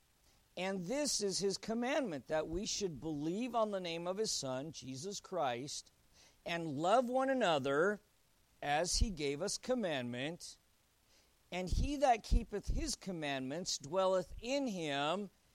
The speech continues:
and he in him." So not only do we dwell in him when we keep his commandments, the Bible says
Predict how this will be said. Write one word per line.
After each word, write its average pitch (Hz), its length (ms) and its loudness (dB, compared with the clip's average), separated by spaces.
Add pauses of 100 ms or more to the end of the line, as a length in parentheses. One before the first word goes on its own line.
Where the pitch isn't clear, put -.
(280)
and 185 920 0 (460)
he 139 760 0 (440)
in 147 220 -6
him." 156 580 -4 (460)
So - 180 -2
not 233 220 4
only 285 200 4
do 214 140 0
we 220 160 -2
dwell 208 380 6
in 185 160 -2
him 247 440 -4
when 180 140 -2
we 175 120 -2
keep 180 260 -6
his 170 160 -6
commandments, 202 580 -4
the 170 120 -6
Bible 214 320 0
says 208 440 0